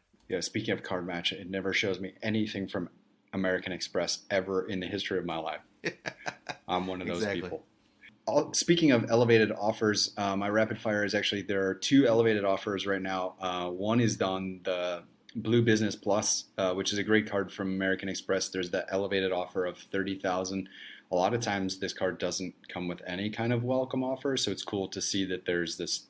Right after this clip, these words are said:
Speaker 1: thirty thousand membership rewards elevated offer right now. It is targeted, um, so not everyone's getting it.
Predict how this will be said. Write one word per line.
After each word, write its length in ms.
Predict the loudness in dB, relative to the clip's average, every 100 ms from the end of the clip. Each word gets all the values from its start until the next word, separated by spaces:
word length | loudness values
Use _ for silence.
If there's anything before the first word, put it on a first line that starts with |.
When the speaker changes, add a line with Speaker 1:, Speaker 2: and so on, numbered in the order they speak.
| -2
Speaker 1:
thirty 220 | 0 0
thousand 380 | 0 0 0 -4
membership 400 | -4 -4 -4 -4
rewards 520 | -4 -2 -2 -2 -6 -10 -20 -20 -2
elevated 380 | 2 2 2 0
offer 240 | 0 0
right 200 | 0 0
now. 260 | 0 -2 -4
It 140 | -6 -4
is 240 | 0 0 -2
targeted, 680 | -6 -4 -2 -2 -2 -2 -6 _ _ _ _ _ _ _ -10
um, 380 | -8 -4 -4 -4
so 120 | -2
not 220 | 0 0
everyone's 380 | 0 -2 -4 -6
getting 280 | -4 -2 -4
it. 140 | -8